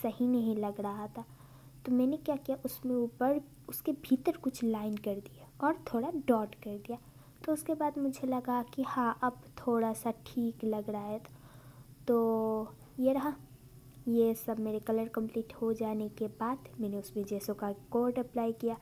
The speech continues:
जो मैं यहाँ पर दिखाना भूल गई। उसके बाद मैंने जो मोतियाँ होती हैं ना, और जो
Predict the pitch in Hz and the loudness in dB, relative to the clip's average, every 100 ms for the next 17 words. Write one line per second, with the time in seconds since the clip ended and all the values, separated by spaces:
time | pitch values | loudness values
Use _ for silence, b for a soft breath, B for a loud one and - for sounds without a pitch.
0 | B B B - 247 233 226 220 202 - | B B B -2 0 4 4 2 0 -4
1 | 196 - 208 214 226 226 226 226 226 B | -6 -6 -4 -2 -2 -2 -2 -2 -4 B
2 | B B B - 262 - 277 254 247 247 | B B B 2 2 4 2 4 4 2
3 | 240 240 233 233 240 233 - 233 226 220 | 0 0 0 -2 -2 -4 0 0 0 -2
4 | 226 - 254 240 226 220 233 240 285 262 | -4 -2 0 0 -2 -4 -2 0 0 -2
5 | - 254 240 254 247 | -4 -2 0 2 0